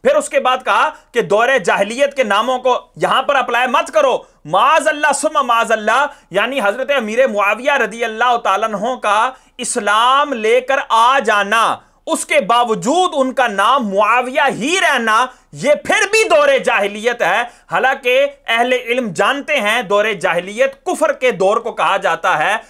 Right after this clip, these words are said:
शिरक के दौर को कहा जाता है, लेकिन यह बदबख्त शख्स क्या कह रहा है कि वो जी दौरे जाहिलियत के नामों को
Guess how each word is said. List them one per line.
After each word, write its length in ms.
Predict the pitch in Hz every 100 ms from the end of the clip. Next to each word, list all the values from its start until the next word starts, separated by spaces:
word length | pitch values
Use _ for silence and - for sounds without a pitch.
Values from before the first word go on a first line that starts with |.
| _ -
शिरक 380 | - 370 277 330
के 180 | 285 214
दौर 240 | 214 240
को 120 | 226
कहा 240 | 202 160 196
जाता 300 | 190 180 196
है, 200 | 180 226 160
लेकिन 280 | 208 262
यह 180 | 254 185 -
बदबख्त 380 | 175 180 262
शख्स 260 | - 269 -
क्या 160 | 247 254
कह 180 | 254 233
रहा 120 | 233
है 160 | 302 - _ -
कि 100 | 277
वो 220 | 240 269 277
जी 160 | 339 196
दौरे 340 | 226 277 294
जाहिलियत 540 | 180 233 214 262 330 320
के 120 | 311
नामों 360 | 254 247 262 254
को 180 | 247